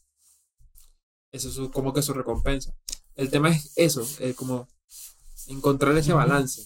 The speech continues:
Speaker 2: Claro, no, de hecho yo, por ejemplo, no sé si recuerdas que ahorita te comentaba lo del tema, bueno, la, las, unas cámaras nuevas que cuestan, los mejores micrófonos que cuestan, ¿cierto?
Speaker 1: Sí.
Speaker 2: Porque resulta que mi, mi novia vino a Bogotá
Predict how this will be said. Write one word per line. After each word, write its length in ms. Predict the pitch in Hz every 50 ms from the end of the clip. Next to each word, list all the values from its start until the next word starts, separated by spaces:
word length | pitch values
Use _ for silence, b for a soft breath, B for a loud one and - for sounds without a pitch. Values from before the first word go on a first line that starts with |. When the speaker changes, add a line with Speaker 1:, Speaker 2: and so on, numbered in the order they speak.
| - - _ _ _ -
Speaker 2:
Claro, 320 | 147 160 175 160 - - 143
no, 220 | 143 156 180 180
de 160 | 147 151 139
hecho 160 | 135 135 - 151
yo, 120 | 165 165
por 120 | 170 175
ejemplo, 280 | 175 165 156 139 135 135
no 120 | 139 143 143
sé 220 | 143 156 151 151
si 140 | 147 147 165
recuerdas 360 | 160 156 143 135 123 120 -
que 80 | - 160
ahorita 220 | 147 139 - 123 -
te 100 | 143 139
comentaba 460 | - 147 151 143 131 - 123 117 123
lo 100 | 131 135
del 140 | 139 135 139
tema, 220 | 131 120 117 117
bueno, 260 | 123 143 160 160 131 117
la, 240 | 120 120 113 107 -
las, 680 | 135 127 123 120 117 117 110 - - - - - - _ -
unas 200 | 131 131 131 -
cámaras 340 | - 151 147 147 147 147 143
nuevas 280 | 135 123 120 120 123
que 120 | - - 139
cuestan, 600 | - 143 151 156 147 - - 139 127 120 123 - b b b b b b b _ -
los 180 | 139 135 139
mejores 340 | 139 135 127 135 123 123 123
micrófonos 480 | 139 147 143 131 117 127 139 139 135 -
que 120 | - 123
cuestan, 540 | 110 - 147 156 151 143 147 - 123 117 110 -
¿cierto? 340 | - - 123 123 165 170 B B B B B
Speaker 1:
Sí. 100 | B 143
Speaker 2:
Porque 220 | 165 170 175 190
resulta 300 | 185 190 180 180 185 185
que 100 | 180 190
mi, 320 | 185 180 170 160 - 156 151
mi 100 | 151 156
novia 220 | 160 160 160 151
vino 220 | 160 165 151 147
a 40 | 147
Bogotá 460 | 156 156 165 165 160 151 147 143 -